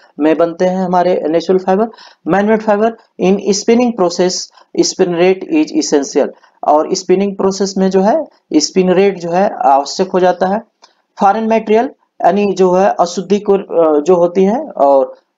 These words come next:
फॉरेन material को हम, अम, जो है अशुद्धि के रूप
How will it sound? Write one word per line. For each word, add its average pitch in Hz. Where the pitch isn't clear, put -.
फॉरेन 170
material 185
को 190
हम, 220
अम, 147
जो 151
है 165
अशुद्धि 165
के 165
रूप 156